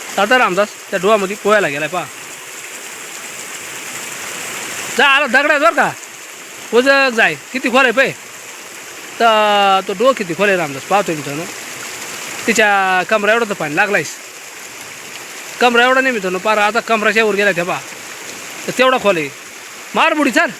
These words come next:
मार बुडी, मी आहे भले, घाबरू नको.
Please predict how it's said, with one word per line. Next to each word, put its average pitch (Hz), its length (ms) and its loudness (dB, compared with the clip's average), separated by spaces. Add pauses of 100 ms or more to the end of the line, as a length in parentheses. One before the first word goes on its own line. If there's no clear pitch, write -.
(1900)
मार 311 200 4
बुडी, 320 180 4
मी 294 120 6
आहे 285 180 6
भले, 349 200 4 (100)
घाबरू 247 240 2
नको. 151 200 -2